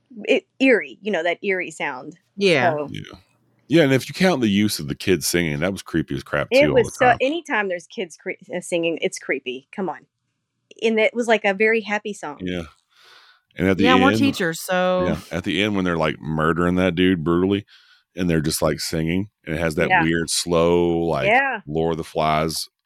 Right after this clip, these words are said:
Speaker 3: "We're stabbing you a thousand times" scene. It cuts to him, like, dying and stuff.
Speaker 1: Yeah.
Speaker 3: And you're just like, "Holy crap."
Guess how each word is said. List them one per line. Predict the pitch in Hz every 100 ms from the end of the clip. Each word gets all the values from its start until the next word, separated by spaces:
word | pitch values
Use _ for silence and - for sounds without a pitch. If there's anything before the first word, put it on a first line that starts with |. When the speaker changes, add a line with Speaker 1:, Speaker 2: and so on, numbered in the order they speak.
| - - -
Speaker 3:
"We're | - 87 87
stabbing | 80 76 78 80
you | 85
a | 76
thousand | - - 71 73 73
times" | 71 76 73 73
scene. | - 71 76 80
It | 73
cuts | - 80
to | - 73
him, | 80
like, | 76 69 71
dying | 60 62 65 69
and | 73
stuff. | - 76 73 - - -
Speaker 1:
Yeah. | 208 190 127
Speaker 3:
And | - -
you're | 87
just | 82 -
like, | 80 73
"Holy | - - 165 165 104 73
crap." | - - 101 123 117 -